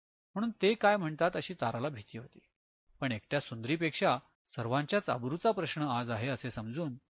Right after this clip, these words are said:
वसंतरावांनी शक्य ते सर्व प्रयत्न अत्यंत खुशीने करण्याची आपली तयारी दर्शवली. त्यांची ही सहानुभूती पाहून ताराबाईच्या डोळ्यात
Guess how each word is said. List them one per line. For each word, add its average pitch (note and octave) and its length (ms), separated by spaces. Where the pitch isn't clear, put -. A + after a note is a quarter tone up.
वसंतरावांनी F3 580
शक्य - 420
ते G#3 100
सर्व C3+ 340
प्रयत्न B2+ 480
अत्यंत G3+ 440
खुशीने E3+ 400
करण्याची B2+ 640
आपली C#3 340
तयारी A2 260
दर्शवली. - 460
त्यांची A#2+ 240
ही F3+ 120
सहानुभूती C#3+ 640
पाहून F3+ 360
ताराबाईच्या C3 540
डोळ्यात B2 280